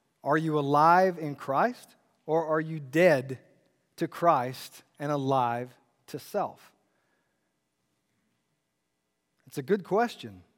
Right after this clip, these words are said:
because to the measure that you're alive to yourself and not crucified with Christ, you are still under the law,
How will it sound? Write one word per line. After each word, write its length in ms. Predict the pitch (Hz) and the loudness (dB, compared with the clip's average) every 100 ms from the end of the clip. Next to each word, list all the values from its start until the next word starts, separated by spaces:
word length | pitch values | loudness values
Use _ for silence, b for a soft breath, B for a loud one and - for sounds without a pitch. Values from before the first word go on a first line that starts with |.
| _ | _
because 220 | 185 165 | -8 -6
to 120 | 185 | -6
the 100 | 170 | -6
measure 400 | 160 185 220 196 | 0 2 2 0
that 200 | 165 151 | -6 -6
you're 160 | 175 185 | -2 0
alive 460 | 156 165 185 180 | 4 6 6 4
to 100 | - | 0
yourself 720 | 165 143 - 196 185 127 - - _ _ _ _ _ _ _ _ _ _ _ _ _ _ - | -8 -8 -4 2 2 0 -8 -20 _ _ _ _ _ _ _ _ _ _ _ _ _ _ -8
and 200 | 143 143 | -6 0
not 260 | 165 208 - | 2 2 -2
crucified 680 | 160 139 117 - 113 110 | -10 -10 -14 -12 -10 -10
with 140 | 113 - | -16 -18
Christ, 580 | 110 101 113 - _ _ _ _ _ _ _ _ _ _ _ _ | -16 -16 -18 -20 _ _ _ _ _ _ _ _ _ _ _ _
you 200 | 156 196 | 0 2
are 100 | 170 | 2
still 400 | - 214 202 - | -2 2 2 2
under 600 | 202 233 196 147 120 127 - _ _ _ _ _ _ _ | 2 2 0 -2 -6 -10 -18 _ _ _ _ _ _ _
the 80 | 139 | -6
law, 380 | 139 156 - | 2 2 0